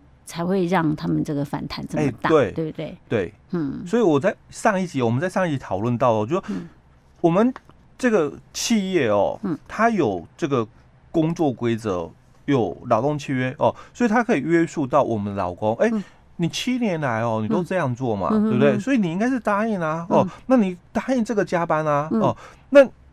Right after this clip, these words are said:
Speaker 2: 你怎么可以违约哦？但是我要强调，
Speaker 1: 嗯。
Speaker 2: 回到原始点哦，
Speaker 1: 嗯。
Speaker 2: 那是谁先违约？
Speaker 1: 嗯哼。
Speaker 2: 因为你如果要讲哦，
Speaker 1: 嗯。
Speaker 2: 契约精神，然后
Speaker 1: 是。
Speaker 2: 我们照合约走嘛，哦，
Speaker 1: 嗯。
Speaker 2: 那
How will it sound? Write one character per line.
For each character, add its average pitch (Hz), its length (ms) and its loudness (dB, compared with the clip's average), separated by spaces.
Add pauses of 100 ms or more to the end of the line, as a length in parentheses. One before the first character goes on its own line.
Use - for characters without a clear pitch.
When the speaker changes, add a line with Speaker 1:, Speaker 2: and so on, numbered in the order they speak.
(140)
Speaker 2:
你 254 160 6
怎 254 140 -2
么 185 80 2
可 208 220 0
以 208 40 2
违 127 240 0
约 104 240 0
哦？ 113 300 2
但 214 140 4
是 233 80 0
我 151 120 2
要 185 80 6
强 147 220 -4
调， 156 140 2
Speaker 1:
嗯。 - 60 -8 (440)
Speaker 2:
回 156 180 2
到 214 220 2
原 143 220 0
始 147 180 -4
点 117 220 -4
哦， 101 160 4
Speaker 1:
嗯。 185 80 0 (220)
Speaker 2:
那 202 200 2
是 220 180 -4
谁 123 320 -2
先 143 300 -2
违 104 140 -2
约？ 92 340 -8 (100)
Speaker 1:
嗯 196 140 0
哼。 - 20 2
Speaker 2:
因 247 60 6
为 233 60 4
你 185 320 0
如 190 120 -2
果 226 80 2
要 214 140 4 (320)
讲 110 300 2
哦， 131 260 6 (120)
Speaker 1:
嗯。 214 240 0
Speaker 2:
契 214 240 0
约 190 180 0
精 175 240 -2
神， 113 420 0
然 131 100 4
后 147 300 8
Speaker 1:
是。 120 80 -2
Speaker 2:
我 135 80 2
们 135 160 -2
照 165 240 4
合 117 220 -2
约 127 160 -2
走 101 180 -4
嘛， 87 220 0
哦， 117 240 6
Speaker 1:
嗯。 165 80 -2 (240)
Speaker 2:
那 196 180 8